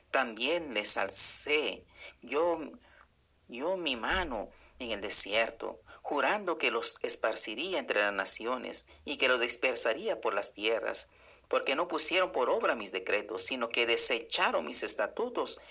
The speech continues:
y profanaron mis días de reposo, y los ídolos de sus padres se les fueron los ojos. Por eso yo también les di estatutos que no eran buenos,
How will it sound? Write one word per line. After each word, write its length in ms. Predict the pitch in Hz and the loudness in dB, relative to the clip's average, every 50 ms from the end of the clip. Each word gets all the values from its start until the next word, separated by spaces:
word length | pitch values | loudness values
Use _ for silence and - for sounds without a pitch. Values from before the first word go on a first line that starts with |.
| - - - | -20 -16 -10
y 140 | - 139 | -8 -8
profanaron 800 | 123 - - 107 98 - - 107 104 95 101 131 160 160 143 113 | -6 -4 -6 -4 -4 -2 -4 -4 -4 -2 -2 -2 -2 -2 -4 -6
mis 400 | 110 110 - - - 117 107 98 | -10 -12 -16 -8 -2 -2 -2 -2
días 260 | - - 139 135 117 - | -2 -8 -8 -8 -6 -4
de 80 | 98 | -4
reposo, 640 | 92 95 87 - - 92 92 92 - - 98 - - _ - - - _ _ _ | -4 -6 -8 -10 -10 -10 -6 -4 -4 -4 -4 -6 -14 _ -20 -20 -20 _ _ _
y 120 | - - | -10 -8
los 280 | 107 101 98 - - - | -8 -6 -2 -2 -2 -2
ídolos 640 | 151 180 170 123 107 98 92 - - - - - - - - - - - - - - _ _ _ | -2 -4 -10 -12 -12 -10 -8 -2 2 2 2 2 -2 -8 -20 -20 -20 -20 -20 -20 -20 _ _ _
de 160 | - 107 - | -6 -4 -2
sus 240 | - - 120 - - | 0 2 2 2 0
padres 500 | - - 156 165 170 165 160 156 156 - | 0 0 -2 -2 -2 -4 -2 0 0 0
se 80 | - - | 0 0
les 240 | 107 104 - - - | -2 0 0 0 -2
fueron 680 | - 104 107 113 113 113 113 113 113 110 110 110 - - _ _ _ _ _ _ _ _ _ _ _ _ - - - | -4 -4 -4 -4 -4 -4 -6 -8 -12 -14 -18 -20 -20 -20 _ _ _ _ _ _ _ _ _ _ _ _ -20 -20 -12
los 340 | 104 95 95 - - - 101 | -10 -6 -2 0 0 0 0
ojos. 500 | 98 90 - - - 110 - - - - _ _ _ _ _ - - - _ _ | -2 -8 -10 -10 0 4 4 4 4 2 _ _ _ _ _ -20 -20 -20 _ _
Por 180 | - 156 156 156 | -4 -2 -2 -2
eso 260 | 214 247 - - 147 | 0 -2 -2 -2 -2
yo 140 | 139 143 143 | -2 -4 -4
también 420 | - 151 143 139 135 147 180 190 | -4 -6 -6 -8 -10 -10 -8 -8
les 200 | 156 113 101 - | -6 -6 -8 -6
di 120 | - 110 113 | -6 -6 -4
estatutos 680 | 110 - - 120 - - - 104 101 - 95 98 - | -4 -4 -4 -6 -6 -8 -10 -10 -10 -10 -8 -8 -8
que 100 | - 107 | -8 -8
no 160 | 101 101 104 110 | -10 -8 -6 -4
eran 400 | 117 107 104 101 98 101 95 _ _ _ _ _ _ _ _ _ | -4 -2 -4 -4 -6 -10 -16 _ _ _ _ _ _ _ _ _
buenos, 600 | 87 90 98 104 107 104 95 - - - - - | -10 -6 -4 -4 -4 -6 -8 -8 -6 -6 -6 -6